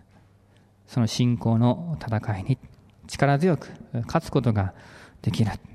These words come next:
何よりもイエス様が導いてくださる。ヨハネの福音書十四章六節です。ヨハネの福音書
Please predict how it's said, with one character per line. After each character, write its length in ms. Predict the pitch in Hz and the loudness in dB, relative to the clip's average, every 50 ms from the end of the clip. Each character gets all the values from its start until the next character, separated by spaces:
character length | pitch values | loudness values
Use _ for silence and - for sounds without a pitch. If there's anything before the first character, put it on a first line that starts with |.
| - - - - - - - - _ _ _ _ _ _ _ - - - | -20 -20 -20 -20 -20 -20 -20 -20 _ _ _ _ _ _ _ -20 -4 0
何 200 | - 127 123 120 | 4 4 6 6
よ 60 | 110 | 6
り 100 | 104 101 | 4 4
も 280 | 107 127 143 165 - - - - - - - - - - _ | 4 2 2 0 -2 -8 -16 -20 -20 -20 -20 -20 -20 -8 _
イ 80 | 110 117 | 2 2
エ 40 | 117 | 2
ス 60 | - | 2
様 220 | - 98 95 107 | -2 -4 -6 -4
が 260 | 110 - 139 151 160 - - - - - - | -2 0 0 0 0 -4 -10 -20 -10 -6 -4
導 360 | 110 - - 113 113 113 107 | -2 0 2 2 4 4 2
い 40 | 107 | 2
て 240 | - 95 95 - - | 0 -4 -4 -6 -8
く 80 | - - | -8 -6
だ 100 | 104 98 | -6 -6
さ 100 | - - | -6 -8
る。 140 | - - - - - - - - - - - - - | -10 -12 -14 -18 -20 -20 -20 -20 -20 -20 -20 -12 -2
ヨ 120 | - 143 151 | 2 4 4
ハ 80 | 151 | 6
ネ 80 | 135 117 | 6 4
の 80 | 110 107 | 4 2
福 180 | 90 - 127 | 2 2 0
音 80 | 117 110 | 0 2
書 140 | - 110 104 | 2 0 2
十 200 | 104 120 120 120 | 2 4 4 4
四 200 | 117 117 110 101 | 4 4 2 2
章 240 | - - 101 95 | 0 0 -2 0
六 200 | 98 101 95 - | 0 -2 -4 -6
節 380 | - - 110 - - - 107 92 | -6 -6 -6 -6 -6 -4 -4 -4
で 120 | - 104 | -2 -4
す。 160 | 101 - - - - | -6 -8 -10 -4 -2
ヨ 100 | 127 117 | 0 2
ハ 100 | 117 117 | 2 2
ネ 80 | 110 | 4
の 120 | 104 98 95 | 2 2 0
福 200 | - - - 107 | -2 -4 -6 -4
音 140 | 110 110 104 | -4 -4 -2
書 260 | - - 127 - | 0 0 0 -2